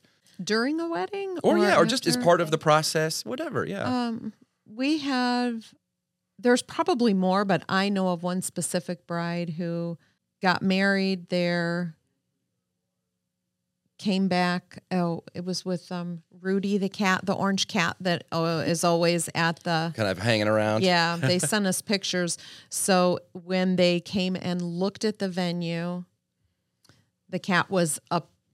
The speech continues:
Speaker 1: hanging. It's, it's a cat that lived at somebody's house,
Speaker 2: In
Speaker 1: but
Speaker 2: the
Speaker 1: always hung
Speaker 2: neighborhood.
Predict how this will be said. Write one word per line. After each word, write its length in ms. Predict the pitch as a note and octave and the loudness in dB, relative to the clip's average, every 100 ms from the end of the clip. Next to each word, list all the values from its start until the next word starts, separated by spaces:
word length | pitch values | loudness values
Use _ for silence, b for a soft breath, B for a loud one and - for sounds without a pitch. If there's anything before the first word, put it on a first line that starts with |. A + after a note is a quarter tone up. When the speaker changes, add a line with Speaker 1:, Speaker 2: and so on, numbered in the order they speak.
| - | -6
Speaker 1:
hanging. 260 | F#3 F3+ - | -2 -2 0
It's, 240 | G3 - - | 0 -2 -2
it's 460 | G#3+ F#3+ - - - | -2 -2 -6 -16 -8
a 60 | F#3 | -6
cat 360 | - G3 F3 - | -2 0 0 -2
that 280 | D#3+ D#3+ D3 _ _ _ _ _ _ _ _ | -8 -8 -10 _ _ _ _ _ _ _ _
lived 380 | E3 F3 D#3+ - | -6 -6 -6 -4
at 280 | D3+ D3 - | -2 -2 -2
somebody's 340 | - D#3+ C#3+ | -4 -4 -4
house, 260 | - C3 A#2 | 0 0 0
Speaker 2:
In 80 | B2+ | 2
Speaker 1:
but 40 | |
Speaker 2:
the 60 | B2+ | 6
Speaker 1:
always 240 | A#2 A#2 | 6 6
hung 160 | - | 4
Speaker 2:
neighborhood. 80 | G3+ | 4